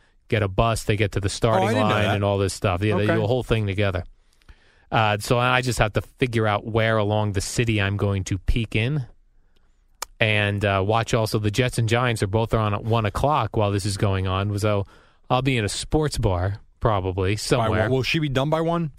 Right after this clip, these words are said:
Speaker 1: No, no, no, no, no.
Speaker 2: No, what time does it start?
Speaker 1: Uh, well, they have different waves. I believe her wave is starting at eleven.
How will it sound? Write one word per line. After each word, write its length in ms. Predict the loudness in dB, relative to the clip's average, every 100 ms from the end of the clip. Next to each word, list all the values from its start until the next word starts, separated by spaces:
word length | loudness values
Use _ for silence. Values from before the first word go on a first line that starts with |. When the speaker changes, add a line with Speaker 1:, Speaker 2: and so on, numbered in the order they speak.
| -14 -14 -16 -16 -14 -4
Speaker 1:
No, 240 | 0 0
no, 140 | 0
no, 140 | 0 -2
no, 160 | -2
no. 300 | -2 -2 -6 -12 _ -6
Speaker 2:
No, 300 | -2 0 0
what 140 | 0
time 160 | 0 0
does 80 | -2
it 100 | -4
start? 360 | -4 -2 -4 0
Speaker 1:
Uh, 200 | 2 2
well, 200 | 2 0
they 200 | 0 0
have 120 | 2
different 300 | 0 0 0 2
waves. 420 | 2 2 0 0
I 60 | 0
believe 320 | 2 0 2
her 160 | 0
wave 260 | 2 0 0
is 80 | -2
starting 400 | 0 0 2 0
at 80 | 0
eleven. 560 | 0 0 0 0 -4